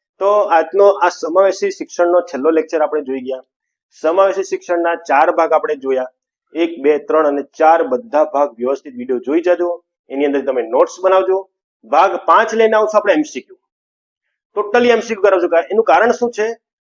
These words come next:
કે સમાવેશી શિક્ષણ બેઠા પાંચ માર્ક આપણે લેવાના છે. ઓકે, ક્લિયર છો? બાકી બધું વાંચવાનું વધારે છે, માર્ક્સ ઓછા છે.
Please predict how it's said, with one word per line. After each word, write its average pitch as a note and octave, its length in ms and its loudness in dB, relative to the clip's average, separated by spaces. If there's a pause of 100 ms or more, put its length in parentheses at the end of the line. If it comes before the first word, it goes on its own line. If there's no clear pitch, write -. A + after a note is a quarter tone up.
(220)
કે F#3+ 60 -10
સમાવેશી G3+ 480 0
શિક્ષણ A3 380 -2
બેઠા A#3 280 2
પાંચ A3+ 260 0
માર્ક A3 160 4
આપણે F3+ 140 4
લેવાના B2+ 300 2
છે. - 140 -18 (960)
ઓકે, B3 220 4
ક્લિયર A3 320 4
છો? A#3+ 180 2
બાકી F3+ 220 2
બધું A#3 260 4
વાંચવાનું A3 380 4
વધારે A3+ 220 4
છે, A#3 220 -4 (360)
માર્ક્સ D#4+ 320 -2
ઓછા D3 160 -2
છે. A#2+ 200 -6